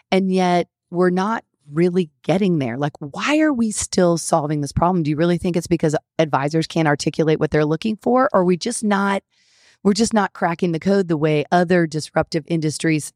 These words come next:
particularly in Silicon Valley, have been able to move the needle on tech?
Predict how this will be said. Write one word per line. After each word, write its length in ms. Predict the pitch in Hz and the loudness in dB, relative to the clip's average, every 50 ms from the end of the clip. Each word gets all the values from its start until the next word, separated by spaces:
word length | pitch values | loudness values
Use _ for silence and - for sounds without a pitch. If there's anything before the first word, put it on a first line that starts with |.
| _ _ | _ _
particularly 800 | - - - - 247 - - 226 190 175 160 156 151 151 156 147 | -16 -12 -4 -4 -4 -2 -2 -2 0 0 0 0 0 0 0 0
in 100 | 151 147 | -2 -4
Silicon 460 | 143 - - 156 147 143 - - 147 135 | -4 -2 -2 -2 -2 -2 -4 -6 -4 -2
Valley, 520 | 139 139 165 185 165 165 156 151 143 131 _ _ _ _ _ | -2 -2 0 0 0 2 2 0 0 -2 _ _ _ _ _
have 160 | - 185 170 | -2 -2 0
been 120 | 147 170 165 | 0 2 2
able 240 | 156 156 151 160 151 | 2 2 2 2 0
to 80 | 156 | 0
move 280 | 156 156 156 156 147 131 | 0 0 2 0 2 2
the 100 | 160 156 | 0 0
needle 320 | 151 147 147 147 143 139 | 0 0 0 0 0 0
on 140 | 139 139 135 | -2 -4 -4
tech? 260 | - - 123 110 - | -2 -2 -2 -2 -4